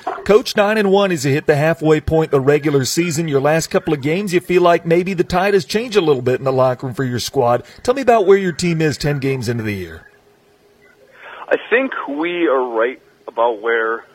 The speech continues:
Speaker 2: we could realistically expect ourselves to be. Um, you know, I've told you before, I, I hate to sound like a, I hate to sound like a broken record. I say this all the time, but we, um, we just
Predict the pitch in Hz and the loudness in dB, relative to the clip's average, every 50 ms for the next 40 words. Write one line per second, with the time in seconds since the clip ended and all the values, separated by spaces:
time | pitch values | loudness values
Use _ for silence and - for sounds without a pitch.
0 | _ _ _ 123 117 - 113 107 113 123 117 110 107 110 - - - - - 110 | _ _ _ -20 -20 -18 -16 -14 -12 -10 -10 -10 -10 -12 -12 -16 -20 -18 -16 -14
1 | 98 95 - _ - 101 - - 101 95 87 - 90 87 95 90 _ _ - 85 | -14 -16 -14 _ -10 -10 -10 -8 -10 -12 -10 -8 -8 -8 -8 -8 _ _ -20 -20
2 | 90 85 87 _ _ - - - - - - - 92 95 92 92 87 82 82 - | -20 -20 -20 _ _ -20 -20 -20 -20 -16 -10 -6 -4 -2 -2 -4 -4 -8 -12 -20
3 | _ _ _ _ - - _ _ _ _ _ - 110 117 117 117 117 113 - - | _ _ _ _ -20 -20 _ _ _ _ _ -10 -8 -8 -6 -6 -8 -8 -8 -10
4 | - - - 135 131 - - - 139 139 - 131 - 123 - - 117 113 117 113 | -10 -8 -6 -6 -6 -6 -6 -6 -6 -4 -6 -8 -10 -12 -10 -6 -2 0 0 0
5 | 110 104 - 104 104 - 117 117 - - 107 - _ 123 110 110 110 110 110 104 | 0 -2 -2 -4 -6 -6 -8 -12 -14 -16 -20 -16 _ -10 -10 -8 -10 -10 -10 -10
6 | 113 113 - 104 101 95 - _ _ _ _ _ _ _ _ _ _ - _ - | -10 -10 -10 -10 -12 -12 -14 _ _ _ _ _ _ _ _ _ _ -20 _ -8
7 | - 139 139 - 180 175 170 156 139 - 143 139 - 131 127 123 113 113 127 135 | -8 -8 -4 -2 -2 0 0 -2 -2 -2 -4 -4 -4 -4 -6 -6 -4 -4 -4 -6
8 | 117 110 107 - - 123 120 113 - 123 113 110 - - 98 92 104 117 120 117 | -6 -6 -6 -6 -8 -10 -10 -8 -6 -6 -6 -6 -8 -10 -10 -10 -8 -8 -8 -10
9 | 113 113 117 117 113 117 117 113 104 _ _ - - 101 101 101 101 92 87 87 | -10 -12 -14 -18 -18 -18 -20 -20 -20 _ _ -14 -8 -6 -6 -4 -4 -6 -8 -10
10 | 87 _ _ _ _ - - 120 117 - 135 151 - | -18 _ _ _ _ -20 -20 -14 -6 -4 -4 -4 -4